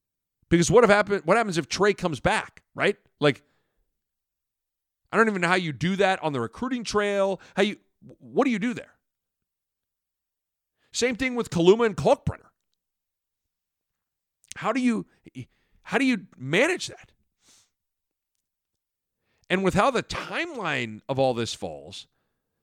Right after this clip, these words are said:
those three that have entered the draft, they have until May thirty-first to withdraw their name from the draft. So, it, again, this could play, this could last for another month here.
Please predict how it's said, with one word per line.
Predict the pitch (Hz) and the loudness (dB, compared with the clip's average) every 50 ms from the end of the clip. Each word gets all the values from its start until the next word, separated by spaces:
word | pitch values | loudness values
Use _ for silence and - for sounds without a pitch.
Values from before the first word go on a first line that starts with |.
| _ _ _ _ _ _ _ _ _ _ _ _ _ | _ _ _ _ _ _ _ _ _ _ _ _ _
those | - 170 208 254 233 | 2 4 4 4 2
three | - - 240 247 247 233 | -2 -6 -6 -4 -4 -2
that | 196 220 | -2 -2
have | 190 165 | -2 -2
entered | 190 214 214 202 180 139 | -2 -2 -2 -6 -8 -8
the | 139 | -10
draft, | 104 - 131 147 175 226 214 180 - | -8 -6 -4 -2 -2 -2 -2 -2 -2
they | 165 | -2
have | 170 175 165 | -2 -2 -2
until | 165 139 - 165 156 | -4 -4 0 0 0
May | 139 127 120 123 135 151 175 214 240 | 0 -2 -4 -4 -2 -2 -2 -2 -4
thirty-first | 214 - - 226 220 220 208 175 - - - - 190 180 143 110 - - - | -6 -2 -2 0 0 0 -2 -6 -10 -12 -6 -2 0 0 0 -2 -4 -6 -6
to | - 147 | -4 -2
withdraw | 139 127 95 - - 110 117 131 147 160 165 160 | -2 -2 -4 -6 -6 -6 -4 -2 0 2 2 2
their | 143 156 147 | 2 0 0
name | 135 120 120 135 139 131 123 110 | -2 -4 -6 -4 -4 -4 -4 -6
from | 104 - 113 | -6 -8 -8
the | 107 104 | -8 -6
draft. | - 110 101 87 - - _ _ _ _ _ _ _ _ _ _ _ _ _ _ _ _ _ _ _ _ _ _ _ _ | -6 -6 -6 -8 -10 -18 _ _ _ _ _ _ _ _ _ _ _ _ _ _ _ _ _ _ _ _ _ _ _ _
So, | - - 208 208 190 151 - _ _ _ _ _ _ _ | 0 4 4 4 4 4 0 _ _ _ _ _ _ _
it, | - 165 - _ | -10 -10 -8 _
again, | - 170 160 156 226 240 196 151 | -4 -4 -2 -2 -2 -4 0 0
this | 175 190 - | 0 0 2
could | - - 269 190 - | 0 0 -2 0 0
play, | - 208 233 233 175 | 0 2 2 2 2
this | 175 190 185 | 2 2 2
could | - - - 202 | 2 0 0 0
last | 214 226 240 247 226 202 156 - - | 2 4 4 4 2 2 0 -4 -6
for | - - 190 185 | 0 2 2 2
another | 151 120 113 117 143 160 175 185 151 | 2 2 0 2 2 2 2 0 -2
month | 123 120 131 180 277 330 254 - | -2 -4 -2 -2 -2 -2 -4 -10
here. | - 117 - - _ | -14 -14 -14 -14 _